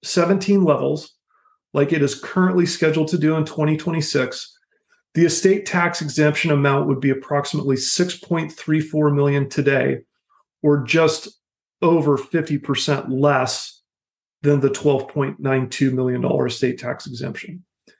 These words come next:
Now, it's important to note that you don't have to use your federal estate tax exemption at death.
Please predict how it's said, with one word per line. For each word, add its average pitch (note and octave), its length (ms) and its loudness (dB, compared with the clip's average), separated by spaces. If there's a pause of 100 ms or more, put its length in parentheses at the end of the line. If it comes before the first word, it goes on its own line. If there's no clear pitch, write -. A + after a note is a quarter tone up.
(400)
Now, D#3+ 220 4
it's F3+ 200 2
important A#3+ 360 2
to A3 60 0
note G3+ 240 2
that F#3 100 0
you D#3 180 0
don't F3+ 300 2
have F3+ 220 0
to F3+ 80 -8
use D#3 260 -4
your D3 80 -2
federal D3 420 2
estate C#3+ 360 -2
tax C3+ 280 -8
exemption B2+ 440 -8
at F3+ 160 -6
death. D#3+ 320 0